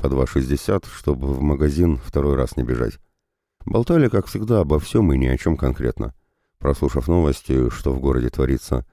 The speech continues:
я рассказал о службе в пограничных краях, о карьере у геологов. Мой заработок ожидаемо заинтересовал Николая.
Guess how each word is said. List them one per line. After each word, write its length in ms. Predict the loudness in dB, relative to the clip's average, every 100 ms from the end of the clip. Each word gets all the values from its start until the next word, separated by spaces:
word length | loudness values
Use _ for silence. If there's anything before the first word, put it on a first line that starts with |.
| _ _ _
я 160 | 0 2
рассказал 480 | 2 0 0 4 2
о 60 |
службе 480 | 2 0 0 4 2
в 80 | 2
пограничных 580 | 0 2 4 2 0 -2
краях, 480 | 0 2 2 0 -6
о 80 | -10
карьере 380 | -2 0 2 0
у 100 | 0
геологов. 580 | 2 2 2 2 0 -2 -12 _ _ _ _ 0
Мой 240 | 2 4
заработок 640 | 2 2 2 0 -2 -2 -2
ожидаемо 560 | -2 2 2 4 2
заинтересовал 680 | 2 0 0 -2 -2 0 0
Николая. 560 | 0 0 2 2 2